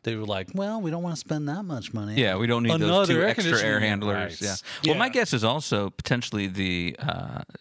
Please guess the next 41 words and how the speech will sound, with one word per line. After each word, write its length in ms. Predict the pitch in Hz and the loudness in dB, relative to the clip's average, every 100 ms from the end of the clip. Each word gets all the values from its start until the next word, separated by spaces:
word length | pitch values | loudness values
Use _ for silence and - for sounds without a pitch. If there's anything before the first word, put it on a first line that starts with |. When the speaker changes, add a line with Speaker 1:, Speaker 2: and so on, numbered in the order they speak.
| - | -16
Speaker 2:
the 220 | - - 95 | -12 -4 -2
power 320 | - 208 185 | -2 -2 -6
grid, 240 | 90 71 | -6 -2
because 260 | 98 139 113 - - | 0 0 -2 -8 -4
with, 140 | 170 | -2
they 80 | 185 | 0
had 100 | 185 | 0
that 100 | 143 | 2
happen 180 | 123 120 | 0 0
Speaker 1:
Yeah. 60 | 180 | -2
Speaker 2:
in 60 | |
Texas 400 | - 156 - 110 | 0 0 0 -2
when 100 | 117 | 0
Speaker 3:
Sure, 280 | 104 104 135 | 2 2 0
Speaker 2:
the, 80 | 98 - | -4 -2
Speaker 3:
goes 200 | 131 123 | -2 0
Speaker 2:
uh, 60 | 127 90 | 0 -2
Speaker 3:
offline. 60 | 92 | -2
Speaker 2:
when 140 | 107 | -2
the, 120 | 104 92 | -2 0
yeah, 200 | 117 87 | 0 2
they 140 | 98 | 0
said, 320 | 95 113 95 98 | 2 0 0 -2
you 100 | 117 | -2
know, 140 | 85 | -2
"You've 180 | - 120 | -2 -2
got 220 | 110 139 | 0 0
A 100 | 117 | 0
C, 200 | 98 143 | 0 -2
but 160 | 107 98 | 0 0
please 180 | - 151 | 0 0
turn 160 | 147 127 | 0 0
them 120 | 110 | 0
off 240 | 120 120 | 0 -2
because 400 | - 104 104 95 - - | -2 0 0 0 -4 -6
we 100 | - 120 | 0 2
only 160 | 113 | 4
have 160 | 101 101 | 2 4
so 140 | 127 | 2
much 180 | 110 101 | 2 2
energy." 500 | 113 110 - 123 95 | 2 2 -2 -2 -4